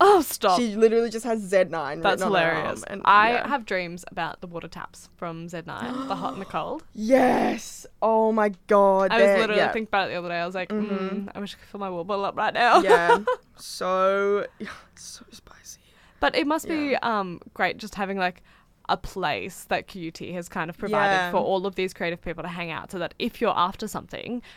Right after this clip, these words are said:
Speaker 1: you'll probably find a person who can help
Speaker 2: Yeah.
Speaker 1: you there.
Speaker 2: Yeah, and everyone, like, level three is my, my little
Speaker 1: That was my jam.
Speaker 2: Yeah, my home
Speaker 1: Level
Speaker 2: away
Speaker 1: one
Speaker 2: from
Speaker 1: and two,
Speaker 2: home.
Speaker 1: they're for the ballets.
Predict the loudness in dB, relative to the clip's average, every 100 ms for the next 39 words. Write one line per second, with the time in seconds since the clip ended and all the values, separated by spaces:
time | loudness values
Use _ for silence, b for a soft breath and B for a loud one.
0 | -10 -8 -8 -6 -6 -6 -6 -6 -6 -10
1 | -10 -14 -16 -14 -10 -6 -6 -6 -8 -10
2 | -12 -12 -8 -6 -6 -6 -4 -4 -4 -4
3 | -4 -4 -6 -6 -6 -4 -2 -2 -4 -10
4 | -8 -6 -6 -8 -10 -6 -4 -4 -4 -6
5 | -8 -6 -2 -2 0 0 0 -4 -6 -6
6 | -4 -4 -4 -4 -2 0 2 6 6 6
7 | 4 0 0 0 0 -2 -10 -14 -10 -8
8 | -8 -8 -10 -10 -14 -18